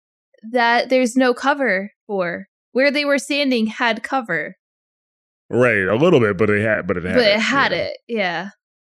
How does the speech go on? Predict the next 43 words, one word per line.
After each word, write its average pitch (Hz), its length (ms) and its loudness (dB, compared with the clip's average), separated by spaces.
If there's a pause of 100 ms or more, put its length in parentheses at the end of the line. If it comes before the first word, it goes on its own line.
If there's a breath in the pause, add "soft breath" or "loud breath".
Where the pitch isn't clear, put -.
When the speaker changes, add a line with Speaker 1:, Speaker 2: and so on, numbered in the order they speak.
(100)
Speaker 2:
No, 196 140 0
you're, 180 220 4
you're 165 180 4
right. 147 220 4
It 113 60 4
also 131 260 4
split - 420 -2
the 107 80 -6
forces, - 720 -4 (140)
Speaker 1:
Mm-hmm. 226 200 2
Speaker 2:
right? 233 240 0
You 147 140 -2
know, 85 480 -4 (380)
they 104 180 0
also 117 320 2
split 110 260 0
the 101 60 -6
forces. 101 300 -2
So 110 160 2
it - 20 6
was 110 140 2
pretty 220 260 0
much 117 320 -2
just 110 220 -4
a, 92 460 -2
a, 92 60 -6 (160)
a 87 40 -6
bad 92 400 -2
idea. 85 800 -4 (180)
Speaker 1:
And 262 180 2
the 262 60 0
way 262 180 2
that 311 200 -2
Speaker 2:
You 208 80 -2
Speaker 1:
Nozar 214 280 2
Speaker 2:
know. 202 60 0
Speaker 1:
was 190 200 -4
talking, 190 540 -2
too, 185 180 -2
he 302 140 -4
was 277 160 -6
terrified. 165 540 -4 (100)
Uh, 202 140 0